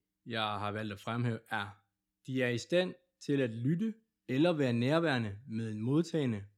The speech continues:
opmærksomhed. Den primære årsag til, at jeg har fremhævet denne kvalitet,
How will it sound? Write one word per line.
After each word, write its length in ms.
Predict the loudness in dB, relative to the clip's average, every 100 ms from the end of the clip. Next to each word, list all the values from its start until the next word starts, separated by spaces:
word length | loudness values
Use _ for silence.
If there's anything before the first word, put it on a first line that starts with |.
| _
opmærksomhed. 720 | -4 -2 -2 -2 -6 -8 -8 -12 _ _ _ _ _ _ _
Den 300 | -4 -2 -4
primære 440 | -2 -2 0 0
årsag 600 | 0 0 -2 -2 -2 -2
til, 220 | -2 -4 -4
at 140 | -4
jeg 100 | -4
har 60 | -6
fremhævet 680 | -8 -6 -2 -2 -4 -8 -14 _
denne 200 | -4 -4
kvalitet, 540 | -4 -6 -4 -6 -6